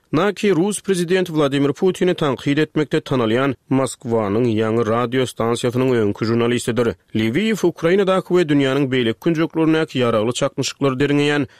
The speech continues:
çakmyşyk aňtyw topurynyň esaslandyrjysydyr.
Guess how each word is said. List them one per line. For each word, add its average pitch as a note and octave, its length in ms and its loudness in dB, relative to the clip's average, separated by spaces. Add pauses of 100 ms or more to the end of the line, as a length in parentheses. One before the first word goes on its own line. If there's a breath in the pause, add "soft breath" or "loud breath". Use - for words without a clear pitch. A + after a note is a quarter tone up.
(220 soft breath)
çakmyşyk A2+ 640 -4
aňtyw A#2 580 0
topurynyň G#2+ 560 -2
esaslandyrjysydyr. G#2+ 1200 -2